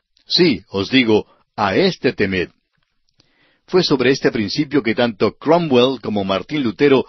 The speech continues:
basaron la declaración, "Temed a Dios, y no habrá otro a quien temer".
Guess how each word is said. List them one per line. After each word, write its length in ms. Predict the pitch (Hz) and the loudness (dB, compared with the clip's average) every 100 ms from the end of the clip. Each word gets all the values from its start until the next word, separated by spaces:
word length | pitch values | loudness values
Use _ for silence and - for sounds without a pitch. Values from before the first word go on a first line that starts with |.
| _ | _
basaron 520 | 107 107 - 156 139 | -2 0 2 2 2
la 100 | 120 | 2
declaración, 800 | 101 110 101 90 - 127 120 95 _ _ _ _ | 0 0 -2 -2 0 0 0 -4 _ _ _ _
"Temed 360 | - 95 135 143 | -2 0 2 2
a 100 | 117 | 0
Dios, 460 | 104 139 160 - - _ _ | 0 0 0 -2 -12 _ _
y 140 | 110 | -4
no 160 | 104 123 | 0 0
habrá 240 | 123 127 | 2 2
otro 440 | 123 139 143 139 127 | 4 2 2 2 2
a 80 | 98 | 0
quien 320 | - 156 165 | -2 -2 0
temer". 380 | 156 120 85 | -2 -2 -2